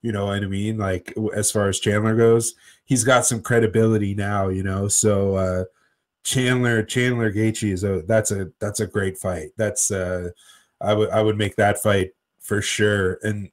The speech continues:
that's the type of fight that you can just headline a pay-per-view. I feel like you don't even really need to, uh, have a belt on the line, but who knows? Uh, who knows what they do? And, uh, for, yeah,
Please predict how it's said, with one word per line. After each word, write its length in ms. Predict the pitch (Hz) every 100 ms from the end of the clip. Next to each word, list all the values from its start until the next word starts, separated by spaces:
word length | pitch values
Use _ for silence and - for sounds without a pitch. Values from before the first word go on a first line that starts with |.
| _
that's 400 | 101 117 117 -
the 100 | -
type 120 | 127 120
of 100 | 113
fight 180 | 117
that 80 | 113
you 120 | 107
can 140 | 104 110
just 200 | 104 -
headline 580 | 104 104 104 101 95 90 - - _
a 60 | 98
pay-per-view. 720 | 98 98 92 104 87 80 85 _
I 100 | -
feel 240 | - 107 98
like 260 | 92 -
you 80 | 110
don't 140 | 107 107
even 200 | 101 101
really 260 | 101 101
need 300 | 95 101 101
to, 340 | - 101 95 95
uh, 300 | 92 92 92 _ _ _
have 160 | 107 104
a 80 | 101
belt 300 | 104 110 113
on 100 | 107
the 80 | 98
line, 340 | 95 95 95
but 160 | 104 110
who 140 | 139
knows? 520 | 135 123 120 101 - - _ _ -
Uh, 220 | 104 101
who 160 | 120
knows 260 | 120 117 104
what 160 | 113 113
they 140 | 110
do? 380 | 104 101 101 104 -
And, 440 | 101 104 104 101 101
uh, 300 | 101 101 98
for, 440 | - 104 104 98
yeah, 360 | - 113 110